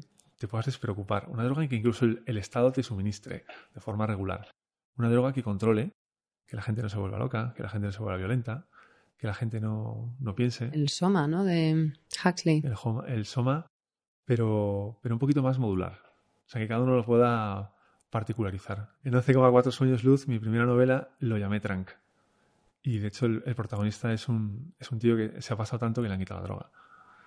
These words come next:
Speaker 1: Entonces, tiene que recuperar de nuevo su, su carné de drogadicto oficial.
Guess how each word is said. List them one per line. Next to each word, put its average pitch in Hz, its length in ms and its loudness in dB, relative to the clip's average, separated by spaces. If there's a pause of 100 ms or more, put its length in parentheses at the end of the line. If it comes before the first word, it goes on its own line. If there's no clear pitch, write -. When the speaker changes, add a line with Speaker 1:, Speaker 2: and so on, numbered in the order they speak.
(280)
Speaker 1:
Entonces, 104 640 -8
tiene 104 180 -4
que 104 80 -6
recuperar 95 560 -8
de 95 120 -6
nuevo 95 240 -4
su, 104 420 -8 (540)
su - 160 -8
carné 98 440 -4
de 95 80 -8
drogadicto 95 460 -6
oficial. 110 500 -8